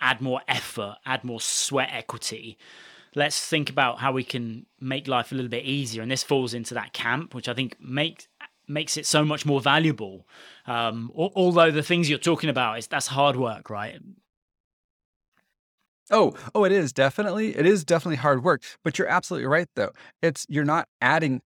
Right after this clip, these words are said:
Speaker 2: anything into it. You're not saying, "Okay, well, you need this skill and you need this type of
Speaker 1: Mm.
Speaker 2: character." You're, you're trying to get them to really recognize what they already have. So you're absolutely right. You're trying to take away these other barriers as to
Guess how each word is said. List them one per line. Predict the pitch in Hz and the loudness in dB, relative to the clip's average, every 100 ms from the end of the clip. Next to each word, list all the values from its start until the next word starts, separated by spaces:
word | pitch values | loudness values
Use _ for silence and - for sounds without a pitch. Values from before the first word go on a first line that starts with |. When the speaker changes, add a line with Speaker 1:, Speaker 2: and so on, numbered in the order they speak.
| _ _ _ _ | _ _ _ _
Speaker 2:
anything | 156 156 156 143 120 | 2 2 2 0 2
into | 143 180 117 | 2 2 0
it. | 90 | -2
You're | 123 | 0
not | 139 | 0
saying, | - 139 | 0 -2
"Okay, | 120 110 117 | -2 0 0
well, | 123 | 2
you | 135 156 | 0 0
need | 135 131 | 0 0
this | 113 117 | -2 -4
skill | - 113 117 | -2 0 2
and | 120 | 0
you | 117 | 0
need | 123 117 120 | 0 0 -2
this | 113 113 | -4 -4
type | 117 117 | -2 -4
of | 117 | -4
Speaker 1:
Mm. | |
Speaker 2:
character." | - 110 110 104 113 117 - - - | 0 2 2 0 0 0 -2 -14 -4
You're, | 160 190 | -2 -2
you're | 160 151 | -4 -4
trying | - 170 | -2 0
to | 160 | 0
get | 131 160 | -2 -2
them | 147 135 | 0 -2
to | - | -2
really | 117 135 143 135 | -4 -2 0 -2
recognize | 113 135 - 139 113 104 | -2 -2 0 -2 -2 -2
what | - | -2
they | 135 | -2
already | 101 110 98 | 0 0 0
have. | 92 143 180 87 - _ _ _ | -2 0 2 0 -6 _ _ _
So | - 147 139 | 0 2 2
you're | 147 147 | -2 0
absolutely | 151 160 143 117 | 2 0 -2 -2
right. | 110 | -2
You're | 113 | -4
trying | 117 151 | -4 -2
to | 135 | -2
take | - 160 | -2 -4
away | 131 123 | -2 0
these | 147 120 | 0 0
other | 110 104 | -2 -4
barriers | 95 110 131 117 104 104 104 | -2 2 4 4 0 -2 -4
as | - 113 110 | 0 2 2
to | - 113 | -2 -4